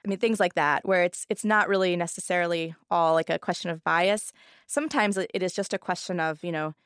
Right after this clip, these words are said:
did you do things the way that, you know, most people do? Or do you do things the way that, like, they train you in to do? And if you do some of those things, you know, there's a reason why those things are in place. Um, because if you do those, those can kind of help you out to avoid some of these mistakes. I mean, with, with the police investigations, I always think of it like, um,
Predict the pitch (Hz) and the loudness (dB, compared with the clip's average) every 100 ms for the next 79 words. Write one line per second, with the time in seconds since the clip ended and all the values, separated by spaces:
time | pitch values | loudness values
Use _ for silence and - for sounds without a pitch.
0 | _ _ _ - 214 233 262 285 269 220 | _ _ _ -8 -4 -2 -2 -2 -2 0
1 | 196 180 175 - 180 160 156 - - 180 | 0 0 0 -2 -4 -2 -4 -10 -6 -4
2 | - 185 202 202 202 208 - 180 180 185 | -4 -6 -4 -2 -4 -4 -8 -10 -6 -6
3 | 196 185 185 170 165 170 175 175 - 180 | -6 -6 -4 -4 -2 -6 -6 -8 -6 -4
4 | 180 175 165 165 - 160 170 185 214 _ | -2 -2 -4 -6 -10 -10 -6 -6 -8 _
5 | _ _ _ _ 214 226 233 240 277 233 | _ _ _ _ -2 -2 -2 -2 0 0
6 | 214 214 254 - 190 165 165 175 - 196 | 2 2 2 0 -2 0 -2 -6 -8 -4
7 | 180 175 180 196 185 170 196 - 185 165 | -2 -2 -2 -2 -2 0 0 -2 -6 -4
8 | 160 156 - - 160 - _ _ _ _ | -4 -6 -6 -6 -8 -14 _ _ _ _
9 | _ - 175 165 185 190 196 240 247 180 | _ -2 -2 -2 -4 -4 -6 -2 0 0
10 | 170 185 - 190 202 165 - 185 - 175 | 0 -2 -4 -6 -4 -4 -2 -4 -4 -2
11 | 180 180 - 175 175 180 - 170 151 156 | 2 0 0 -4 0 -2 -2 -6 -6 -8
12 | 156 - 98 113 - - _ _ _ _ | -10 -8 -8 -8 -14 -20 _ _ _ _
13 | 214 226 233 240 233 220 349 339 208 - | 0 2 4 2 0 0 0 2 2 2
14 | 190 196 190 185 196 - 196 185 175 175 | -2 -2 0 0 0 -2 -4 0 0 0
15 | 165 - 175 165 147 190 | -2 0 0 0 -2 -8